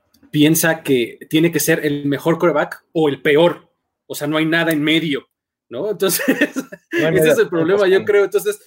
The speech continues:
Speaker 1: yo creo que, yo creo que Dak Prescott está, está, está justamente valorado. O sea, es un tipo que es, que es bueno y, y, y ya. O sea, <laughs> no, no creo que, y no, no, no conozco a alguien que diga, "Ese nombre es la superestrella, es la segunda venida del Messi". No,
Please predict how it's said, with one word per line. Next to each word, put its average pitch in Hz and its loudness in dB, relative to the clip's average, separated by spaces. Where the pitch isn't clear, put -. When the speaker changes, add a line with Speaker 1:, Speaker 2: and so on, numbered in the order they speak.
Speaker 1:
yo 170 -2
creo 247 -10
que, 214 -8
yo 190 -8
creo 240 -12
que 285 -8
Dak - -6
Prescott 233 -10
está, 170 -8
está, - -10
está 180 -6
justamente 170 -4
valorado. 135 -2
O - -8
sea, 151 -8
es - -10
un 170 -6
tipo 175 -8
que 131 -10
es, - -12
que - -14
es 117 -12
bueno 139 -2
y, 113 -16
y, - -20
y - -20
ya. - 0
O 131 -4
sea, 185 0
<laughs> 202 -4
no, 170 4
no 160 -4
creo 185 -2
que, 143 -12
y 135 -6
no, 151 -4
no, 175 0
no 156 -6
conozco 165 -4
a 151 0
alguien 165 -4
que 143 -8
diga, 151 0
"Ese 151 -4
nombre 165 -4
es 147 -10
la 156 -12
superestrella, 160 -6
es 147 -8
la 151 -6
segunda 151 -6
venida 147 -4
del 135 -8
Messi". 131 -12
No, 190 -8